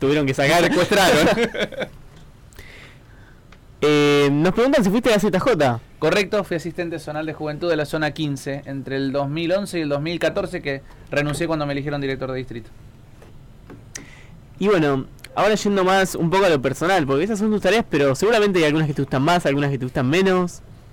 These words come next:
Speaker 2: Sí.
Speaker 1: Ya nos dijiste con la cara todo.
Speaker 2: Sí.
Speaker 1: <laughs>
Speaker 2: Bueno, haber vuelto a estar en el grupo para mí fue lo más lindo. No porque no me guste lo que hago, sino porque, porque lo disfruto mucho. Pero hubo dos tareas puntualmente que me gustaron mucho.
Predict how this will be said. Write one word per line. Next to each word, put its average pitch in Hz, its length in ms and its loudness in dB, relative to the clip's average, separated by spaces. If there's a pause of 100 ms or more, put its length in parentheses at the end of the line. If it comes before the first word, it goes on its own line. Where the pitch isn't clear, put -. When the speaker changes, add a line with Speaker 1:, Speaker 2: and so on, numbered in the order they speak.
(240)
Speaker 2:
Sí. 110 120 -2
Speaker 1:
Ya 139 120 2
nos 131 120 2
dijiste 127 260 0
con 127 100 0
la 123 80 2
cara 147 200 2
todo. 247 100 4 (240)
Speaker 2:
Sí. 135 340 2
Speaker 1:
<laughs> 233 260 2 (420)
Speaker 2:
Bueno, 135 180 2
haber 139 200 4
vuelto 180 280 2
a - 20 4
estar 175 220 0
en 160 100 2
el 147 100 -4
grupo 160 300 -4
para 135 180 -4
mí 135 120 -10
fue 135 140 -10
lo 131 80 -6
más 127 120 -6
lindo. 170 400 -2 (140)
No 151 180 0
porque 143 240 -2
no 147 80 -2
me 143 120 -2
guste 143 260 -6
lo 131 140 -4
que 135 100 -4
hago, 147 180 0
sino 131 300 -6
porque, 107 560 -8 (300)
porque 113 200 -8
lo 117 80 -6
disfruto 131 340 -6
mucho. 160 360 -6 (600)
Pero 190 200 2
hubo 240 120 4
dos 233 140 2
tareas 220 280 2
puntualmente 190 540 -2
que 165 80 -4
me 156 120 -2
gustaron 147 400 -2
mucho. 123 380 -8